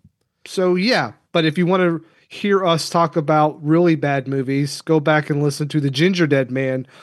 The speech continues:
with myself, Troy, Jose, and Sammy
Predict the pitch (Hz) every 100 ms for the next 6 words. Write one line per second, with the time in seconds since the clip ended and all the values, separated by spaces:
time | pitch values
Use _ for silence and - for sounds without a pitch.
0 | - - - 156 151 143 185 170 151 -
1 | _ _ _ - 165 151 147 143 131 -
2 | 151 147 139 143 139 135 123 - - 147
3 | 143 135 123